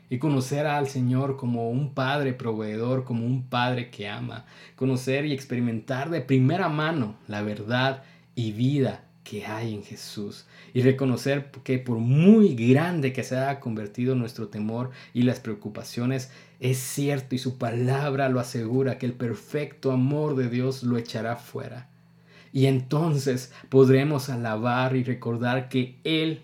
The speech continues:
ya venció y aunque los mares parezcan tempestuosos, aunque el calor del desierto agote, aunque la oscuridad parezca ganarle a la luz, aunque el camino se vuelva pedregoso,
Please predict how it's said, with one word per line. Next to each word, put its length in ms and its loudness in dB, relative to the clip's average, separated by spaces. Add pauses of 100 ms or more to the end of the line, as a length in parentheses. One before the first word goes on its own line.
ya 220 -2
venció 640 -4
y 60 2
aunque 360 0
los 180 -4
mares 640 0 (180)
parezcan 560 -2
tempestuosos, 920 -8 (160)
aunque 260 0
el 160 -4
calor 640 0
del 180 -2
desierto 640 -4
agote, 420 -4
aunque 260 -4
la 100 -6
oscuridad 840 -2 (280)
parezca 680 -2
ganarle 680 -2
a 60 -2
la 140 -8
luz, 300 -2
aunque 240 -6
el 120 -4
camino 440 -2
se 200 -2
vuelva 520 0
pedregoso, 760 -6